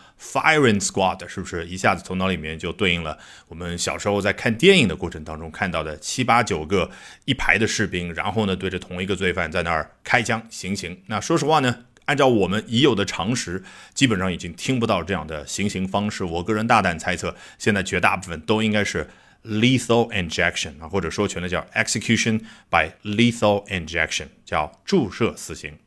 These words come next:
好，刚刚这一句意思我们都明白之后，可能你就和我有一样的判断，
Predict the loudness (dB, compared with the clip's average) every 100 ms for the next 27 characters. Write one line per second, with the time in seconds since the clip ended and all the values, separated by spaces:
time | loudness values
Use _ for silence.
0 | _ _ 2 2 2 2 4 8 8 8
1 | 0 -2 0 0 2 0 2 2 2 2
2 | 2 0 0 -4 -2 -2 -2 -4 -2 -2
3 | 0 -2 -4 -2 -2 -2 -4 -2 -4 -4